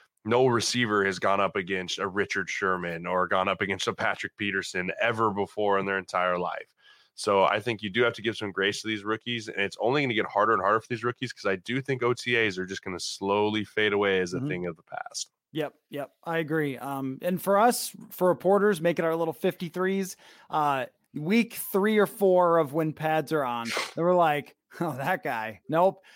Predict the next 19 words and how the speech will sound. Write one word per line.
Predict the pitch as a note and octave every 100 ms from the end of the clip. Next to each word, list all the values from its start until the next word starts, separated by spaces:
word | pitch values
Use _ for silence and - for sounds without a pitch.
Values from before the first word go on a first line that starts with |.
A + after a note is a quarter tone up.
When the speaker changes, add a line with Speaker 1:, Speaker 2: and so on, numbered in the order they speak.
| _
Speaker 2:
He, | - G#3 G#3
yeah, | F#3+ E3+
he, | D#3+ F#3
he | E3+ F#3+
was | C#4+ C#4+ F3
like, | G3+ F#3+ F3
he, | G3 -
you | G3+
know, | D3
came | - G3 G#3
out | G3+
of | F#3+
the | F#3
gate | F#3+ G3+ F#3 -
pretty | F#3+ F#3+
well | F#3+ F#3+ F#3
early | F#3+ F#3 F3
on | F3 F3 F3 F3
and | C3 D3 C#3+